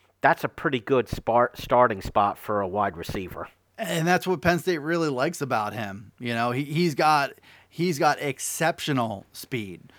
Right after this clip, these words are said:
Speaker 2: Um, six foot, one seventy. I mean, I, I think they're gonna try to nurture that. They're gonna try to get him a little bit bigger, a little bit stronger without compromising on the speed. The fact that he arrived in January helps his case a little bit,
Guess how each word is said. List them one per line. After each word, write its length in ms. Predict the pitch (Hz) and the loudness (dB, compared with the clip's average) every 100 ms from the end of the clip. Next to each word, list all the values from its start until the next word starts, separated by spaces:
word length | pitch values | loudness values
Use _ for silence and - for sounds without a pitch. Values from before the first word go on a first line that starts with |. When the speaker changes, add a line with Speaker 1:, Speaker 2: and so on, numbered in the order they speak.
| _ - | _ -8
Speaker 2:
Um, 380 | 117 120 113 | -2 -2 -2
six 260 | 117 - 185 | -4 -2 -2
foot, 220 | - 185 | 0 0
one 220 | 165 180 | 0 0
seventy. 300 | 165 170 180 | 2 0 2
I 20 | 165 | 0
mean, 260 | 151 143 | 0 0
I, 300 | 135 135 131 | -2 0 2
I 40 | 135 | 2
think 200 | 170 160 | 0 -2
they're 140 | 165 | 0
gonna 180 | 160 160 | 0 -2
try 220 | - 156 | 2 2
to 80 | 143 | 4
nurture 360 | 131 131 - 156 | 2 0 0 2
that. 280 | 139 151 | 4 4
They're 100 | 151 | 2
gonna 160 | 147 165 | -2 -2
try 240 | 143 156 | 0 2
to 60 | 151 | 2
get 200 | 127 143 | 2 0
him 120 | 147 | 0
a 40 | 139 | 0
little 220 | 135 143 | 0 0
bit 220 | 147 123 | 0 0
bigger, 260 | 139 135 139 | 0 2 2
a 80 | |
little 220 | 131 135 143 | 2 0 2
bit 180 | 143 | 0
stronger 640 | - - 123 131 131 131 127 - - | -2 -2 0 2 2 2 0 -4 -10
without 380 | - 139 127 110 | -4 2 2 4
compromising 640 | 131 131 143 139 139 135 | 0 0 2 4 4 2
on 100 | 139 | -2
the 80 | 135 | -4
speed. 300 | - 135 139 | -6 -4 -4
The 80 | 127 | -2
fact 260 | 139 143 143 | 0 2 2
that 100 | 147 | -2
he 180 | 139 | -2
arrived 400 | 135 120 123 139 | 0 2 4 2
in 100 | 135 | 0
January 560 | 123 120 131 135 135 135 | -4 -4 -4 -2 -2 0
helps 260 | 123 123 - | 0 -2 -2
his 160 | 135 | -8
case 320 | - 135 135 | -4 -4 -4
a 60 | 139 | -4
little 220 | 131 131 | -4 -4
bit, 320 | 120 127 131 | -2 -2 -2